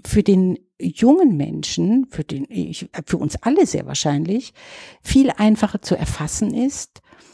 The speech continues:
wenn wir den Kontext mit hineinnehmen. Und solange wir das Wissen so stark isolieren und so theoretisieren, die Wissensaneignung,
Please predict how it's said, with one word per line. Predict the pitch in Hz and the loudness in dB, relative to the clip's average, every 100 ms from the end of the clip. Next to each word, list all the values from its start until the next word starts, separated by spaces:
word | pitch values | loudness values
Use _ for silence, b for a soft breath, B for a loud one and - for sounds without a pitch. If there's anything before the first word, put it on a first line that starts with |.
| b b b - | b b b -6
wenn | 170 208 208 214 202 - | 2 4 4 0 -2 -6
wir | 185 208 208 | 0 2 4
den | 190 | 2
Kontext | - 226 214 190 - - | 2 0 0 -2 -4 0
mit | 214 214 - | 2 2 2
hineinnehmen. | 208 175 156 156 - - 156 156 - B B B | 0 2 2 -2 -8 -14 -16 -18 -20 B B B
Und | 202 208 | 2 2
solange | 190 185 214 277 262 | 2 -2 4 4 4
wir | 208 165 - - - _ - | -2 -6 -8 -10 -18 _ -4
das | 180 - - _ _ | -2 -2 -8 _ _
Wissen | - 175 214 - 175 147 160 - | -12 2 2 2 0 0 -4 -10
so | 170 165 160 202 269 262 | -10 -10 -2 2 2 2
stark | - - 214 240 233 - - _ | -4 -2 0 0 -4 -8 -16 _
isolieren | 190 190 180 175 160 156 - - - _ b b b _ | 0 2 0 0 2 0 0 -10 -14 _ b b b _
und | 170 - | 0 0
so | 220 269 | 0 0
theoretisieren, | - 226 196 170 - 165 151 190 233 208 147 151 - | 2 4 4 0 -2 -2 0 2 4 2 0 -4 -4
die | 147 | -2
Wissensaneignung, | 143 - 131 - 160 - - - - 180 220 | -2 -4 -8 -8 -8 -6 -8 -8 -4 -2 0